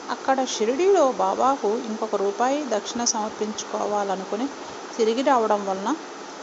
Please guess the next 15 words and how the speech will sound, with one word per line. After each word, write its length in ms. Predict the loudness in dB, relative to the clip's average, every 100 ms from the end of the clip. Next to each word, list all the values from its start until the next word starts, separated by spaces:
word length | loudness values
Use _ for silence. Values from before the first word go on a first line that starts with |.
| -10
ఇక్కడ 240 | -2 0
ఈ 240 | 2 2 6
యోగి 300 | 6 6 4
రూపంలో 600 | 0 2 2 4 4 2 0 -2
బాబా 500 | 0 4 4 2 0 0
దానిని 300 | 0 -2 -2
అడగడంతో 640 | -2 0 0 0 0 0 -2 -6 -12 -12 -8 -6
అతను 200 | -4 -2
ఎంతో 400 | -4 0 2 2
సంతోషించి 840 | 0 -2 0 0 -2 -4 -2 -4 -6 -12 -4
నరసింహ 460 | -2 0 -2 0 0
మహా-, 440 | 0 0 -2 -2
మహారాజుకు 720 | -4 0 2 2 0 -4 -6 -8 -12 -12 -12 -8 0
ఆ 80 | 2
రూపాయిను 640 | 2 2 2 2 2 0